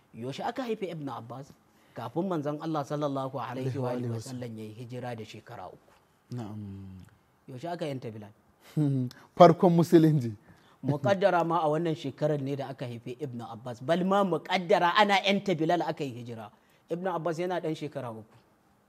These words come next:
Speaker 1: Ɗan shekara uku ne zai hardace abubuwan da suka auku wannan lokacin ya zo ya ba mu labari.
Speaker 2: Wallahi, Maulana, abubuwan za ka ga hankali kaman bai karɓan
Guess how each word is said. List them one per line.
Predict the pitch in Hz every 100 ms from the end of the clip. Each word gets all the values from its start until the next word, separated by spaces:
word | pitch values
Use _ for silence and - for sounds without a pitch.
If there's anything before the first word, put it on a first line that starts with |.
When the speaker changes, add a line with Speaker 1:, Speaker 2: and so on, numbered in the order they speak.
| _ _ _ _ _ _ _ _ _ _ -
Speaker 1:
Ɗan | 156
shekara | 165 165 160 156
uku | 160 165
ne | 151 151
zai | 165
hardace | 147 151 151 143 - 139 143 139
abubuwan | - 139 143 139 143 135
da | 131
suka | 139 139
auku | 120 120 139
wannan | 127 123
lokacin | 127 127 127 131
ya | 117
zo | 120
ya | 117
ba | 117
mu | 113
labari. | 110 107 107 - _ _ _ _ _ _ _ - _ _ _ _ _ _ _ _ _ _ - 113
Speaker 2:
Wallahi, | 120 143 147
Maulana, | 139 139 147 156 156 151 143 -
abubuwan | 147 160 170 139 143 139
za | 151
ka | 151 123
ga | 127
hankali | 143 151 156 131 135
kaman | - 123 147 151
bai | 175
karɓan | - 131 - 123 123 120